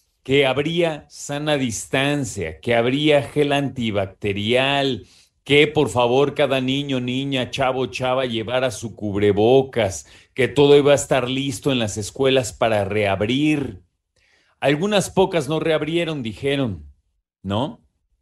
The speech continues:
Pero lo que me interesa de todo es, al fin y al cabo, ¿tú decidiste mandar a tus hijos a la escuela?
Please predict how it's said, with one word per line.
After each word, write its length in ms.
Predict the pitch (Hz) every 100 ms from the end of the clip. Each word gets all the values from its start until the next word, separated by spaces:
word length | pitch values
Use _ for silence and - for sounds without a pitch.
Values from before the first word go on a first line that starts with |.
| _ _ _ _
Pero 480 | 160 185 175 175 - _ _ _ _
lo 220 | 113 131 135
que 120 | 139
me 140 | 139
interesa 540 | 139 131 143 156 156 156
de 140 | 123
todo 400 | - 156 139 131
es, 420 | 143 139 - - _ _
al 160 | 120
fin 220 | 120 156 165
y 60 |
al 120 | 147
cabo, 520 | - 135 117 98 76 - _
¿tú 400 | - 156 131 87 - _ _
decidiste 720 | 104 127 117 131 131 151 175
mandar 300 | 147 123 131
a 160 | 139 -
tus 220 | 113 101
hijos 320 | 131 139 107
a 40 | 101
la 100 | 90
escuela? 640 | - 135 147 147 160 -